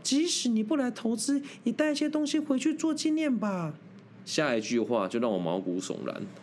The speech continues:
Speaker 2: 他说：“
Speaker 1: 你的家人一定也很想你，而且这里每年都有那么多假新闻，什么勒索啦、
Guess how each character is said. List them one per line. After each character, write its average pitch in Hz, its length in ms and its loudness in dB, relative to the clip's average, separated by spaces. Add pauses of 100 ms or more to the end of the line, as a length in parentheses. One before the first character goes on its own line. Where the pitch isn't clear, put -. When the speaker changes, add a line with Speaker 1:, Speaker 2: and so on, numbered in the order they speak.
(220)
Speaker 2:
他 98 100 0
说：“ 104 320 0 (300)
Speaker 1:
你 214 100 0
的 254 140 2
家 302 240 0
人 247 180 2
一 254 120 2
定 302 180 2
也 294 100 0
很 226 220 0
想 220 320 0
你， 180 260 0 (120)
而 214 120 -2
且 240 240 0
这 320 140 0
里 269 160 2
每 220 240 2
年 190 300 0 (240)
都 285 140 2
有 220 80 2
那 302 100 2
么 262 120 2
多 285 160 0
假 170 220 -4
新 285 260 0
闻， 226 220 0 (180)
什 - 140 -2
么 220 140 2
勒 294 240 2
索 196 320 -2
啦、 190 240 -2